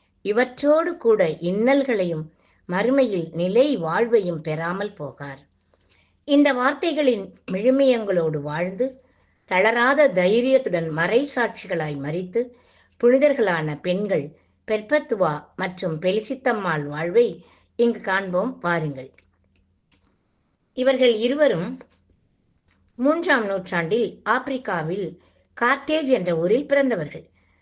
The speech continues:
பெர்பத்துவா ஓர் அரசகுல கிறிஸ்தவ தாய்க்கு பிறந்தவர். ஆனால் தந்தையோ கிறிஸ்தவர்களுக்கு எதிராக செயல்பட்டார். தாயின் வழிகாட்டுதலால்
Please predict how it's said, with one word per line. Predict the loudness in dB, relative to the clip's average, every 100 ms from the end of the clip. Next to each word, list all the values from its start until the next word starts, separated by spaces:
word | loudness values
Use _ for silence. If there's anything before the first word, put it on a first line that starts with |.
| _
பெர்பத்துவா | -4 0 0 0 0 0 -2 -8 _ _
ஓர் | -2 -2
அரசகுல | 0 -2 -2 -6 -10 -4 -2 -2 -4
கிறிஸ்தவ | -4 -2 -2 -2 0 -2
தாய்க்கு | -4 -2 -2 -4 -6
பிறந்தவர். | -4 -2 -4 -8 -16 _ _ _ _ _
ஆனால் | -2 0 2 0 -2
தந்தையோ | -4 -2 0 2 2 0 -6 _ _ -4
கிறிஸ்தவர்களுக்கு | -2 -2 0 0 2 0 -2 -4
எதிராக | -2 0 2 0 -2
செயல்பட்டார். | 0 2 2 0 -10 -12 -16 _ _ _ _ _ _
தாயின் | -2 0 2 2 0
வழிகாட்டுதலால் | 0 -2 -2 -2 -2 -4 -4 -4 -8